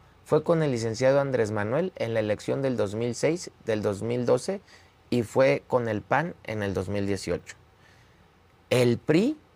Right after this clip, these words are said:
este, pues nunca había hecho una alianza con el pan, y el pan es un partido que se fundó en contra del pri y hoy son aliados. El P R D es un partido que se fundó en contra del pri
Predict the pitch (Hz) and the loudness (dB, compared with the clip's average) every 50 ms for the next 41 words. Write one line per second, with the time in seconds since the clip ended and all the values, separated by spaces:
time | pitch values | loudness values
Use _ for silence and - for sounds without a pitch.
0 | _ _ _ _ _ _ _ _ _ _ _ _ _ _ _ _ _ _ - 117 | _ _ _ _ _ _ _ _ _ _ _ _ _ _ _ _ _ _ 2 4
1 | 117 110 104 95 - - - 101 98 - - - _ _ - 95 92 95 117 123 | 4 4 4 0 -4 -6 -4 -4 -4 -4 -6 -10 _ _ -10 -8 -6 -2 0 0
2 | 131 127 - - 123 113 117 123 120 - - 131 123 123 117 107 113 113 117 113 | 0 2 2 2 2 4 4 2 2 2 -2 -4 -2 -2 0 2 2 0 0 -2
3 | 127 117 - - 110 101 98 95 - - 113 131 160 156 - - 117 120 117 120 | -4 -4 -2 -2 -2 0 -2 -2 0 0 0 0 0 -2 -6 -2 0 2 2 2
4 | - - 156 165 175 160 175 175 165 165 151 - - 151 165 170 165 - 143 120 | 2 2 2 2 0 -2 -4 -4 0 0 0 0 2 2 0 0 0 -2 -4 -4
5 | - - 127 117 - - - 123 123 123 123 117 135 165 208 - - _ _ _ | -2 -2 -4 -4 -4 -4 -2 -2 0 0 0 2 2 2 2 0 -4 _ _ _
6 | _ _ _ - - 123 123 127 120 - 135 143 147 131 - 143 143 135 117 117 | _ _ _ -2 0 0 0 0 0 2 2 2 2 2 2 2 2 2 4 2
7 | 110 107 98 - - 135 175 220 254 - _ _ _ _ _ _ - - 117 127 | 2 2 0 0 2 2 2 0 -2 -6 _ _ _ _ _ _ -6 -2 0 4
8 | 131 131 135 135 127 - - 135 123 120 120 113 107 95 95 92 85 82 82 82 | 4 6 4 4 2 2 2 0 0 2 0 -2 -2 0 0 0 0 -2 -4 -8
9 | - - - _ - - - - - _ - - 135 139 131 135 175 180 190 190 | -14 -18 -20 _ -20 -20 -20 -20 -20 _ 0 2 4 4 4 4 2 2 2 2
10 | 190 170 180 185 165 - - 180 180 170 - - 151 135 123 - - 151 151 151 | 2 2 0 0 0 -2 -2 -4 -4 -2 0 0 2 2 2 2 2 4 4 4
11 | 143 - - 120 113 120 117 - - - 117 117 117 117 135 147 165 165 - - | 2 0 -2 -4 -2 -4 -4 -4 -4 -4 -4 -4 -2 0 2 2 2 2 0 -4
12 | - - 123 120 117 110 - 135 143 147 143 143 143 135 120 117 110 107 101 - | -6 -6 -4 -4 -4 -2 0 0 0 0 -2 0 0 0 2 2 0 0 -2 0
13 | 123 139 151 151 - | 2 2 2 2 2